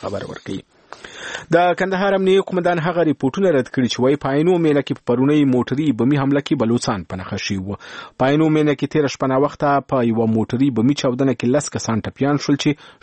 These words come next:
شپږ ماشومان او څلور ښځې پکې وو. د کندهار امنیه قومندان تادین خان پر خپله ټویټر پاڼه په یو بیان کې ویلي چې د دې حملې هدف معلوم نه دی، خو هلته د بلوڅانو شتون یوه بې ځایه او درواغجنه ادعا ده. تادین خان وایي، چاودنه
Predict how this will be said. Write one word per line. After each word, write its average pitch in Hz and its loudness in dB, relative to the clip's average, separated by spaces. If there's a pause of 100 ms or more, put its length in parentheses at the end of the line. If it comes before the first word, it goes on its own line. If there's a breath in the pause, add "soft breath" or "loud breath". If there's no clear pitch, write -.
شپږ 156 0
ماشومان 120 0
او 101 -2 (100)
څلور 107 -4
ښځې - -4
پکې - -8
وو. 95 -6 (520 loud breath)
د 135 2
کندهار 131 0
امنیه 127 2
قومندان 131 2 (120)
تادین 113 -2
خان 131 0
پر 110 -4
خپله 131 0
ټویټر 139 -4
پاڼه 135 0
په 120 2
یو 113 0
بیان 120 2
کې - -6
ویلي 143 2
چې 156 2 (400 loud breath)
د 165 2
دې 156 2
حملې 147 0
هدف 139 -2
معلوم 127 2
نه 160 2
دی، 98 0
خو - -8
هلته 120 0
د 101 -4
بلوڅانو 113 0
شتون 165 0 (380 loud breath)
یوه 120 2
بې 110 0 (100)
ځایه 147 2 (220)
او - 0 (160)
درواغجنه 101 -2
ادعا 135 0
ده. - -14 (400 loud breath)
تادین 165 2
خان 156 0
وایي، 147 0
چاودنه 151 0